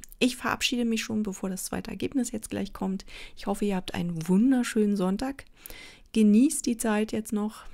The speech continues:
bis der gro-, die große Wärme jetzt wieder kommt. Und ich hoffe, wir sehen uns dann den nächsten Sonntag wieder. Und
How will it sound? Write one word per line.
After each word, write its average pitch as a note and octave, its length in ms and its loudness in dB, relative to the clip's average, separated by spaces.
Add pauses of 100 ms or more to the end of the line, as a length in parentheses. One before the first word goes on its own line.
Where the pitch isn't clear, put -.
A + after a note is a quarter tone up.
(680)
bis - 240 -2
der G#3 160 0
gro-, - 300 -6
die G#3+ 100 -4
große A3 420 4
Wärme G#3 300 6
jetzt G3 260 0
wieder G3 220 2
kommt. G#3 360 -2 (640)
Und F#3 640 2
ich - 180 -6
hoffe, G3 280 -2
wir F3 120 0
sehen F3 200 -4
uns E3+ 180 -8
dann E3 160 -6
den E3 140 -6
nächsten B3 360 -2
Sonntag A3 400 0
wieder. G#3 260 -2 (540)
Und F#3+ 560 0